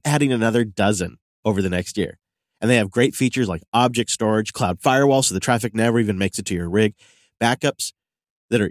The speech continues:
easy to understand, easy to kick off, easy to restore. You know right where you're at before you make any big changes. And if you're lucky enough to have some serious infrastructure management tooling, Linode will snap right into that as well.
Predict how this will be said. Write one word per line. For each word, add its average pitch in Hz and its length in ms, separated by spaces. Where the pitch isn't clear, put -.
easy 143 400
to - 140
understand, 135 680
easy 123 280
to 107 80
kick - 260
off, 120 320
easy 120 320
to 120 160
restore. 127 420
You 113 140
know 113 160
right 95 300
where 131 100
you're 143 200
at 120 200
before 107 180
you 104 100
make 101 220
any 107 120
big 113 200
changes. 90 560
And 127 140
if 120 120
you're 107 100
lucky 147 320
enough 175 260
to 156 80
have 143 200
some 117 320
serious 151 480
infrastructure 127 460
management 123 480
tooling, 85 400
Linode 117 260
will 101 80
snap 101 320
right 98 260
into 92 180
that 85 220
as 82 120
well. 82 240